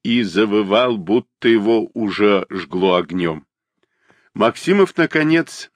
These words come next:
недоуменно приложился к братине, отпил два глотка,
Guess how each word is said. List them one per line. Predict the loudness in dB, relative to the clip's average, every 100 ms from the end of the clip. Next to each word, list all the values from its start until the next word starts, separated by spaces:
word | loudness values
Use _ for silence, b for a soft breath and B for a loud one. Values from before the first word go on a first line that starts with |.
| _
недоуменно | -4 -2 2 2 4 4 4 2 -2
приложился | -2 -2 -2 0 0 0 -4 -8
к | -8
братине, | -2 0 0 -4 -8 -8 -8 b b b
отпил | -2 -2 -2 2 2 2
два | 0 -2
глотка, | 0 -4 -6 -4 0 0